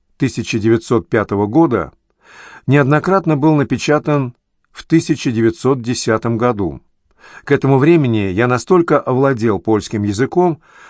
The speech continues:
что мною был сделан полный, без политических пропусков, перевод поэмы Юлия Словацкого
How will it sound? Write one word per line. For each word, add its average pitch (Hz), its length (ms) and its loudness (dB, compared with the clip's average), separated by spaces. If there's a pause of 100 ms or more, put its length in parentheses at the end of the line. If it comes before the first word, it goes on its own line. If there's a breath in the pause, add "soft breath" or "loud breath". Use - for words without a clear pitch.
(100)
что - 220 2
мною 180 220 4
был 143 200 2
сделан 143 440 2
полный, 131 800 0 (260 soft breath)
без 139 200 -2
политических 139 880 -4
пропусков, 131 680 0
перевод 123 480 0
поэмы 131 420 0
Юлия 117 480 2
Словацкого 123 880 -2